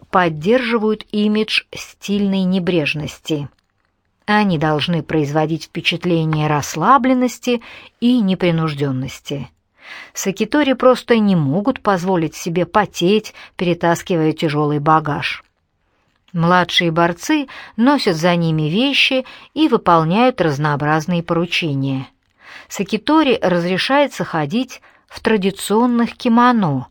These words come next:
в то время как борцам, не достигшим ранга сакитори,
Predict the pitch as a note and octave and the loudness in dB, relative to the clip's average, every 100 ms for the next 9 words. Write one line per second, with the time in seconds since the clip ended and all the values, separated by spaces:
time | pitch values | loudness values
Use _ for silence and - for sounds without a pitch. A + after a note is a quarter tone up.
0 | _ - - - - - F#3 F#3+ G3+ F3 | _ -20 -20 -20 -10 -2 0 2 2 2
1 | E3+ F#3+ E3 E3+ G3+ G#3 - D#4+ C4+ - | 0 0 0 2 0 0 0 0 0 -8
2 | _ _ _ E3+ E3+ D#3+ E3+ E3+ - E3+ | _ _ _ -2 0 2 2 0 -2 -2
3 | - E3+ E3 E3 C#3+ C#3 D3 - D#3+ F#3 | -2 -2 0 0 0 -2 -4 -6 -8 -6
4 | - C4 C#4+ C#4+ | 0 2 2 0